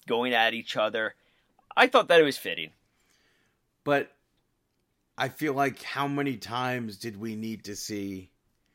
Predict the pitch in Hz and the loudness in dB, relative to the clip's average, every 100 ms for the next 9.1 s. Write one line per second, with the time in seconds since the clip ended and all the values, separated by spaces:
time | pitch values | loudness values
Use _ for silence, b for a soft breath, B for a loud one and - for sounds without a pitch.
0 | _ _ 143 156 175 202 220 165 202 135 | _ _ 0 2 6 8 8 6 4 4
1 | 135 160 175 170 127 117 123 117 139 160 | 0 0 2 0 -2 -4 -2 0 2 2
2 | 160 151 147 135 135 123 - 90 76 98 | 2 2 2 2 0 0 -6 -8 -10 -12
3 | _ _ _ _ _ _ _ _ _ _ | _ _ _ _ _ _ _ _ _ _
4 | _ _ _ - 139 147 147 147 143 143 | _ _ _ 0 4 6 8 8 6 6
5 | 147 - _ _ _ _ - 156 147 175 | 2 0 _ _ _ _ 4 6 10 8
6 | 170 165 - 180 151 147 143 139 139 143 | 8 2 4 6 8 8 6 4 0 -6
7 | _ _ _ _ _ _ _ _ _ _ | _ _ _ _ _ _ _ _ _ _
8 | _ _ _ _ - 113 143 135 151 127 | _ _ _ _ -6 6 6 6 2 0